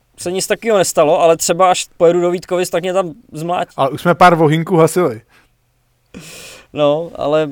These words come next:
Speaker 1: musíme se prostě chovat seriózně, no, když děláme sakra seriózní pořad.
Speaker 2: Tak jo. Tak dál.
Speaker 1: <laughs> Tak jo. Jaroslav Kracík. Tvůj kámoš.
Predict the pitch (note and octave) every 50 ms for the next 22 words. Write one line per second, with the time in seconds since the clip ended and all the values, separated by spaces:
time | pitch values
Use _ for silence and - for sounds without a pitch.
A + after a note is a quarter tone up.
0 | - - D3 C#3+ - F#3 F#3 G3+ - B3 G#3+ F#3+ G3+ F#3+ - - G#3+ - G3+ G3+
1 | A3 G#3+ - - G3+ G#3+ A#3 C4+ C4+ G#3 A#3 B3 G#3 E3+ D3+ C#3+ D3+ D3 C#3 D3
2 | C#3+ C3+ C#3+ D3 D3+ D#3 D#3+ D#3 - - - D#3+ - F#3+ F3+ E3+ D#3+ - - -
3 | - - - - - F3+ D#3+ D#3+ D#3+ D3+ D3+ D#3+ C#3+ D3 D3+ C#3+ D3 B2+ A2+ -
4 | C3+ - C3+ - C3+ E3+ F3 _ _ _ _ _ _ _ _ _ _ _ _ _
5 | _ - C#3 C3+ C3 A2+ A2+ A#2 B2 C#3 C3+ - _ _ _ _ - G3+ F#3 -
6 | - G#3 - E3+ - - - _ _ _ _ _ _ _ _ _ _ _ - C3+
7 | - - C#3 A#2+ A#2+ C3 C3 _ _ _ _ _ _ _ _ _ _ _ _ _
8 | _ _ _ _ - D3 E3 F#3+ - A#3+ A3+ - - G3+ G3+ A3 - - G3+ C#3+
9 | - - - D#3+ - - - - - _ _ _ _ _ _ _ _ _ _ _
10 | _ _ - - _ _ - - C#3+ C#3+ B2+ C#3+ C#3 C#3 C3 A#2+ - -